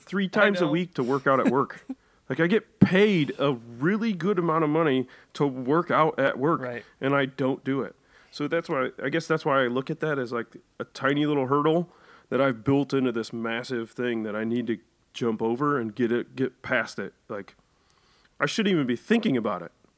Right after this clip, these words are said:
Speaker 1: You know what I mean? Like, it shouldn't even consume any bit of energy
Speaker 2: Right.
Speaker 1: except when I'm doing it.
Speaker 2: But it does. You,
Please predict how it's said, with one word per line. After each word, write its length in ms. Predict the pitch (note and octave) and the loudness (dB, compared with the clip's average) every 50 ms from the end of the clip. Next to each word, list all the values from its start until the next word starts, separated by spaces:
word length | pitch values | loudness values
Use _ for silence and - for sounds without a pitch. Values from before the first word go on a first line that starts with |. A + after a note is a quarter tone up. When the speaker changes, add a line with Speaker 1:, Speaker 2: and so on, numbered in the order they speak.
| - _ - | -14 _ -4
Speaker 1:
You 60 | C3+ | -2
know 60 | D3+ | 0
what 100 | D#3+ D#3 | 2 2
I 40 | D3+ | 2
mean? 180 | D#3+ F3 G3 F#3+ | 2 2 2 2
Like, 160 | C#3+ C3+ D3+ | 0 0 -2
it 100 | F3+ F#3 | -2 -2
shouldn't 300 | - - A3+ G3 F#3+ G3 | -4 -4 -4 -2 -2 -2
even 280 | D#3+ C3 B2 A#2 A2 G#2+ - | -2 -2 -4 -6 -8 -10 -10
consume 680 | - C#3 B2+ A#2 - - - E3 E3+ E3+ D#3 C#3 - - - | -10 -8 -8 -8 -10 -6 -4 -2 0 2 0 0 -2 -2 -2
any 200 | C3+ C#3+ C#3+ C#3 | 0 0 0 0
bit 180 | C3 C#3+ C3 | 0 -2 -2
of 120 | C3 B2 B2+ | -2 -2 -2
energy 340 | B2+ C3 C3 B2 B2 A#2 A2 | -2 -2 -2 -2 -2 -4 -2
Speaker 2:
Right. 120 | C3 C3 | -2 -4
Speaker 1:
except 280 | C3+ B2+ B2+ A#2+ - - | -4 -4 -6 -6 -6 -6
when 140 | A#2+ A#2+ A#2+ | -4 -4 -4
I'm 140 | A2 G#2 G2 | -4 -6 -6
doing 280 | G2 B2+ B2+ A#2+ A2 | -4 -2 -2 -2 -2
it. 60 | F2 - | -4 -4
Speaker 2:
But 120 | D3+ C#3+ | -4 -4
it 140 | C3+ B2 - | -4 -4 0
does. 300 | - C3+ C3+ B2 A2+ A2 A#2+ | 2 2 2 2 0 -6 -10
You, 200 | B2+ C#3+ D3+ | -12 -12 -12